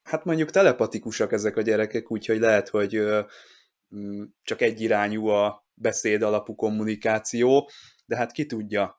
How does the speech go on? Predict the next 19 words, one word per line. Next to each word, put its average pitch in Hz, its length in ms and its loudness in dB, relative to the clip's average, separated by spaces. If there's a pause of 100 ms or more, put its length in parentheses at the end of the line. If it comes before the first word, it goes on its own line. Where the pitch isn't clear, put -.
(160)
Egyébként, 135 680 0
ö, 139 280 4 (800)
ott 123 180 0
az 123 140 4
űrkompon 110 840 2 (280)
egyrészt 110 440 2
ugye 110 140 2
megint 110 380 0
felmerül 101 460 2
a 101 60 0
kérdés, 104 460 2
hogy 104 120 0
van-e 117 240 4
W 101 200 6
C - 120 -4
az 98 280 2
űrkompon, 107 640 -2
tehát 98 280 -8
ilyen 101 260 -6